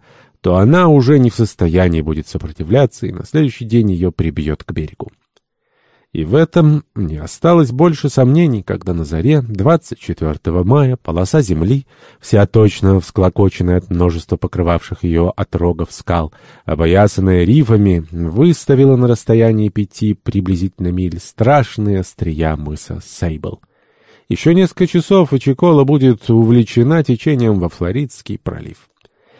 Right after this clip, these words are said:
Тем не менее, соединенными усилиями всех, находившихся на шхуне, пользуясь начинавшимся приливом,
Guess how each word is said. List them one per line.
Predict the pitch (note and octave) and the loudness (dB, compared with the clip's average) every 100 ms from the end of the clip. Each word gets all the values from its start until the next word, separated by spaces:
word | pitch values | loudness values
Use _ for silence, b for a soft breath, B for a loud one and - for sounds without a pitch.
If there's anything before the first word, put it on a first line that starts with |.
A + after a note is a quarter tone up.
| b b b | b b b
Тем | - D#2 | -6 -4
не | D2 | -2
менее, | F2 E2 D#2 | 0 0 -2
соединенными | C#2+ F2 D#2 E2+ G#2 A#2 A2 | -4 -4 -2 2 2 4 4
усилиями | G#2 F#2 - C3+ A2+ G#2+ | 2 0 2 4 4 2
всех, | - - D3 B2 | 0 2 2 2
находившихся | G2+ G2 G#2+ A#2 A2+ - | 0 0 0 0 -2 -2
на | G#2+ G#2 | 0 0
шхуне, | - D3 D#3 F#2+ | 0 0 2 2
пользуясь | D#2+ G2+ A2+ G2+ G#2 - | 0 2 2 4 0 0
начинавшимся | - F#2+ G#2 A#2 G2+ G2 | -6 -2 0 0 -2 -4
приливом, | F2+ F#2 C3 B2+ F#2+ | -2 0 2 2 0